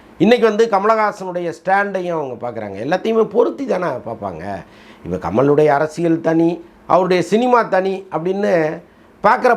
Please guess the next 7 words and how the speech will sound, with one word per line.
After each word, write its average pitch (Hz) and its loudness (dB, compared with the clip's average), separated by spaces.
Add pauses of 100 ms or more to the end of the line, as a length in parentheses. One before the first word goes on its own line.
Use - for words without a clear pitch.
பக்குவம்லாம் 202 0
நமக்கு 143 -8
கிடையாது, 156 -4
அது 196 -2
தேவையும் 214 4
இல்ல. 151 -2 (100)
ஏன்னா 156 0